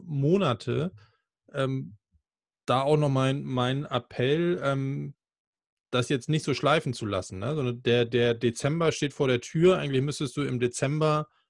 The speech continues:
jetzt die Grundlage legen, ähm, dass sie, dass sie bereit sind, in die Vorbereitung einzusteigen. Und dann hast du vier Wochen Zeit,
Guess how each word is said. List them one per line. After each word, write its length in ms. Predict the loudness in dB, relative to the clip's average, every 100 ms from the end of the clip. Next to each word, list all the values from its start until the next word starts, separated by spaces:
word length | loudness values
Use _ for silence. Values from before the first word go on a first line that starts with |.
| _ _ _ _ _ _
jetzt 340 | -2 -2 -2 -8
die 60 |
Grundlage 560 | 0 0 2 0 0 0
legen, 600 | 0 -2 -2 -2 -4 -8
ähm, 540 | -6 -2 -2 -2 -4 -8 _ _ _ _ _ _ _ _ _ -2
dass 200 | -2 0
sie, 240 | -4 -4
dass 180 | -4 -6
sie 100 | -4
bereit 520 | -4 -2 0 0 0
sind, 280 | -2 -4 -4
in 100 | -4
die 100 | -4
Vorbereitung 580 | -2 -2 0 -2 -2 -4
einzusteigen. 720 | -6 -6 -8 -6 -2 -2 -4
Und 100 | -6
dann 140 | -8 -6
hast 160 | -6
du 80 | -8
vier 300 | -10 -4 -4
Wochen 260 | -4 -6 -8
Zeit, 500 | -4 -2 0 -2